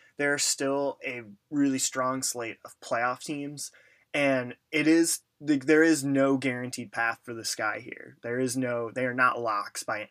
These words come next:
any means. But I do think the three ball, if they really embrace it, it's, you know, to me, the three ball is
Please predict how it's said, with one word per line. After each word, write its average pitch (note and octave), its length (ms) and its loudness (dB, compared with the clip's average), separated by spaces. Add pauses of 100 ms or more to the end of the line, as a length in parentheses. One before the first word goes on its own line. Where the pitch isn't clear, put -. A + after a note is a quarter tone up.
(100)
any A2+ 380 -10
means. - 340 -16 (460)
But C3 120 0
I C3 60 2
do C#3 220 2
think G3+ 220 -4
the C#3+ 100 -6
three D3+ 240 -2
ball, A2 380 -2
if C3 120 -12
they C3 200 -4
really C#3+ 320 -2
embrace A#2 500 -4
it, E3 240 -2 (640)
it's, - 300 -4 (140)
you D#3+ 100 -6
know, D3 140 -2
to E3+ 140 -6
me, E3+ 200 0
the D#3+ 100 0
three C#3+ 220 -2
ball D3 260 0
is C3 280 -6